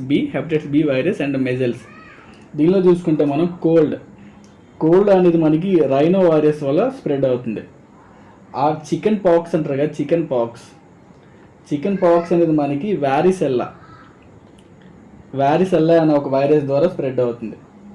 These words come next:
దీంతో పాటు మనకి మెజల్స్, మెజల్స్ అనేది మనకి variola,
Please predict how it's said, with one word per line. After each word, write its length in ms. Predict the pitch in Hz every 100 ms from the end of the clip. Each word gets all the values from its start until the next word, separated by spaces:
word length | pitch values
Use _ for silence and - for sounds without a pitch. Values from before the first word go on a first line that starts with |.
| - - - - - - 147
దీంతో 260 | 160 170 170
పాటు 160 | 170 160 170
మనకి 180 | 180 156
మెజల్స్, 420 | 143 156 156 - - - - - - _ - - - - - - - - - _ - - - - 139
మెజల్స్ 360 | 143 170 185 185
అనేది 220 | 165 151 143
మనకి 260 | 143 139 240 - - - 131
variola, 600 | 135 156 185 156 131 120